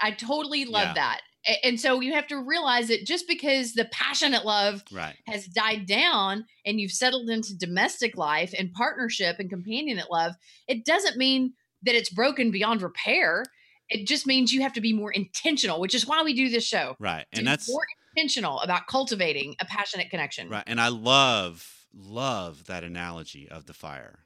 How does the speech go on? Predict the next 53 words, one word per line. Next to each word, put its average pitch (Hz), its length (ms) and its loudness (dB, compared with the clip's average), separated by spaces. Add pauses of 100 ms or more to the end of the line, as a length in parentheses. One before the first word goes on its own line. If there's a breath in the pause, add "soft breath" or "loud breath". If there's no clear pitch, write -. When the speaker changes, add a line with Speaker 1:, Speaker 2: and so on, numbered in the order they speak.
(160)
Speaker 2:
I 82 80 -14
have 85 120 -14
never 98 280 -2
thought 95 280 -6
of 85 100 -6
it 80 120 -12
that 69 180 -12
way, 67 260 -20
just - 220 -20
because 98 560 -6 (580 soft breath)
when 104 180 -6
it's, - 320 -8 (100)
'cause 101 140 -6
I 107 160 2
love 101 280 -2
camping 110 600 -6 (180)
and, 85 280 -14
and 87 320 -12
creating 95 380 -4
Speaker 1:
<laughs> - 0 -
You're 110 220 4
Mister 113 360 4
Speaker 2:
fires - 400 -10
and 98 320 -6
Speaker 1:
You're 180 80 -2
Mister 240 420 -8
Camping. 196 480 -4
Speaker 2:
love 139 380 6
that 120 200 0
stuff. 101 320 -4
Speaker 1:
<laughs> - 0 -
Speaker 2:
But 120 140 0
I 110 100 4
think 147 280 -4
about 120 300 0
it, 95 160 -6 (460 soft breath)
you 110 120 -10
know, 92 300 -10 (140)
if, 107 260 -4 (120)
when 104 220 -6
you 107 120 -8
first 123 360 -2
get 131 180 -2
one 113 260 -6
going, 107 600 -6 (680)
that's 113 240 -6
not 165 160 -6
the 120 60 -12
best 113 260 -4
time 101 180 -8
to 87 60 -12
do 87 120 -12
s'mores. 78 640 -14